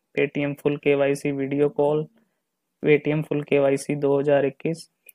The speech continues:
तो आप देख सकते हैं इससे यहाँ पे ऐसी कोई और topic भी हम search कर सकते हैं,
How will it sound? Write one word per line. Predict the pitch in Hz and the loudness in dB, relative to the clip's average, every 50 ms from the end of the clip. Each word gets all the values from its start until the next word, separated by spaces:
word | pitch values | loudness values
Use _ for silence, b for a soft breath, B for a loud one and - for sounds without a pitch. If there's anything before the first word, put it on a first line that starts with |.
| _ _ - | _ _ 4
तो | 147 | 4
आप | 143 143 147 | 4 4 4
देख | 147 147 143 | 2 2 2
सकते | - - 147 - - 151 | 2 -2 -4 -4 -6 -6
हैं | 147 151 156 160 156 | -4 -4 -4 -4 -4
इससे | - - - - 151 156 156 - _ _ _ _ - | -6 -8 -2 -2 0 0 -2 -4 _ _ _ _ -6
यहाँ | 147 139 160 - - | -4 -4 -4 0 0
पे | 156 156 - _ - - _ 160 160 | 0 0 0 _ -20 -20 _ -6 -4
ऐसी | 143 139 - - 165 160 | -4 -4 -2 -4 -6 0
कोई | - 156 156 156 | 2 4 4 6
और | 147 143 143 | 4 4 2
topic | - 147 143 - 151 151 147 | 0 -2 -2 -2 -4 -4 -2
भी | 156 160 | -4 -2
हम | 156 160 156 | -2 -2 -2
search | - - 143 143 - | -2 -2 -4 -4 -2
कर | - 151 143 | -2 -2 -2
सकते | 139 - 143 - _ 156 | 0 -4 -8 -8 _ -4
हैं, | 156 156 180 196 | -2 -2 -4 -6